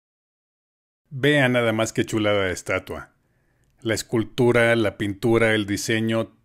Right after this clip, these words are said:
todo está padrísimo y basado en uno de mis personajes favoritos, que de hecho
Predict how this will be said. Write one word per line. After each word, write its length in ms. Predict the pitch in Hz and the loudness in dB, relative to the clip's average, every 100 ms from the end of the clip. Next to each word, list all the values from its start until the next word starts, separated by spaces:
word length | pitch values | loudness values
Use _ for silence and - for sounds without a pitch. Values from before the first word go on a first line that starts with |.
| _ - | _ -2
todo 300 | 131 127 113 | 2 2 0
está 260 | - 107 | -2 -2
padrísimo 640 | 110 101 95 90 90 85 98 | -2 -2 -4 -4 -8 -8 -4
y 80 | |
basado 320 | 107 - 160 160 | -4 0 2 4
en 80 | |
uno 220 | 151 160 147 | 4 4 2
de 60 | |
mis 120 | 110 | 0
personajes 540 | - 98 104 107 113 98 | -4 -6 -4 -4 -4 -4
favoritos, 560 | 117 143 170 87 - - - - _ | -2 0 -2 -4 -10 -18 -20 -20 _
que 140 | - 202 | 0 4
de 200 | 214 175 | 6 6
hecho 400 | 165 180 190 | 4 0 -2